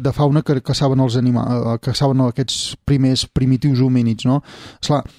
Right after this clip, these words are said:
la fauna on, eh, diguéssim, la ruta, o sigui, els grans herbívors, no? Que és lo que més fàcil de caçar pels humans o que més fàcil de caçar. Eh, més que res que hi ha més biomassa, no? I, per tant, eh, a l'hora de fer un tiberi va més,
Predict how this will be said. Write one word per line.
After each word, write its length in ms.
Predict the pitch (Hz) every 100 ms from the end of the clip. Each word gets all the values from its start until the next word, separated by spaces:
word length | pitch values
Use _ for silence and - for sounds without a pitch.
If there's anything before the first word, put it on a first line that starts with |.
| _ - 139
la 80 |
fauna 380 | 131 151 147 160 202 _ _ _ _ _ _ _ _ - -
on, 220 | 135 135
eh, 840 | 143 135 131 131 127 127 127 127 123 127
diguéssim, 320 | 131 127 139 139
la 80 | 139
ruta, 380 | 131 143 139 135 131 131 127 127 123
o 60 | 123
sigui, 140 | 143 123
els 80 |
grans 240 | 127 143 139
herbívors, 560 | 143 139 175 127 123
no? 380 | 120 127 175 147
Que 140 | 117 127
és 60 | 120
lo 80 | 120
que 140 | 120 113 113 110 - _ 135
més 140 | 131
fàcil 300 | 143 131 131 127
de 60 |
caçar 300 | 123 - 135 127
pels 160 | 123
humans 480 | 123 135 143 135 127
o 240 | 127 123
que 160 | 120 127 117
més 380 | 113 120 127 -
fàcil 320 | 127 - 120
de 80 | 120
caçar. 300 | 120 123 101 - - - - _
Eh, 140 | -
més 160 | 127 131
que 100 | -
res 220 | 131 127
que 140 | - 143
hi 60 | 135
ha 60 |
més 220 | 135 131 117
biomassa, 560 | 135 127 139 135 - 139
no? 200 | 123 139
I, 140 | 120
per 140 | - 120
tant, 240 | 120 127
eh, 160 | 127 113
a 640 | 110 110 110 113 - 123
l'hora 160 | 120 120
de 80 | 123
fer 80 | 135
un 80 |
tiberi 400 | 127 131 127 139
va 80 | 139
més, 160 | 127